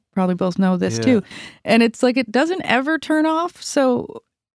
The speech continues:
Speaker 1: it's weird. You can't answer that question. "How long does it take you to write a song?" I don't know.
Speaker 2: Yeah.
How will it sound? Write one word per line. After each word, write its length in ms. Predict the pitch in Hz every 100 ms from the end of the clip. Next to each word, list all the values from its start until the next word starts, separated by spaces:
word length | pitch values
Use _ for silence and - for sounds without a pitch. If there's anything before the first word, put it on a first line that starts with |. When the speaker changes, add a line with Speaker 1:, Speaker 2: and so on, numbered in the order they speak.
| -
Speaker 1:
it's 180 | 247
weird. 400 | 247 208 226 247
You 140 | 220 233
can't 240 | 233 233
answer 280 | - 196 -
that 160 | 180 -
question. 380 | - 185 - 202
"How 160 | 240
long 140 | 285 277
does 100 | 277
it 80 | 262
take 160 | 277
you 100 | 262
to 60 | 262
write 180 | 254 254
a 40 |
song?" 280 | 233 247 240
I 80 | 247
don't 160 | 277 262
know. 240 | 240 262 - -
Speaker 2:
Yeah. 220 | 110